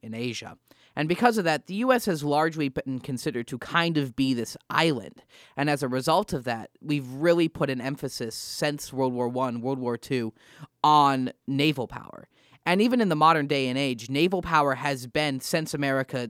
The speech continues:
took over the role of kind of the leader of this liberal world order, uh, carrier strike groups, of which the U S operates eleven, ten from within the United States, one which is forward deployed in Japan.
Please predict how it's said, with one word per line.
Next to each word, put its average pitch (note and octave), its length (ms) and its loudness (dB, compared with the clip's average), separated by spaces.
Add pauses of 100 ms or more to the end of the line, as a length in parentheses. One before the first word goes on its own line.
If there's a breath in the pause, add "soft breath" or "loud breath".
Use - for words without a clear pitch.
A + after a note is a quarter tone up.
took D#3+ 320 -2
over C#3 400 2
the A#2 140 -6
role B2+ 420 0
of G#2 240 -10 (300 soft breath)
kind C#3+ 240 0
of A2 100 -10
the B2+ 100 -2
leader C3+ 360 2
of A#2 80 0
this A#2 180 -6
liberal B2 400 0
world A2 260 -2
order, G#2+ 380 -4 (400 soft breath)
uh, B2 340 -2
carrier G#3+ 400 6
strike D3 300 -2
groups, - 300 -8
of C#3+ 100 -2
which - 220 -2
the C#3 80 -4
U D3+ 180 4
S C#3 160 -2
operates C3 440 0
eleven, B2 360 -4
ten D#3 320 -4
from C3+ 240 2
within C#3 300 0
the C3+ 40 0
United B2+ 340 -2
States, - 360 -6
one C3+ 320 0
which B2+ 120 -4
is A#2+ 120 -10
forward A#2+ 260 -2
deployed A#2+ 320 -6
in A2 80 -8
Japan. C#3 460 -6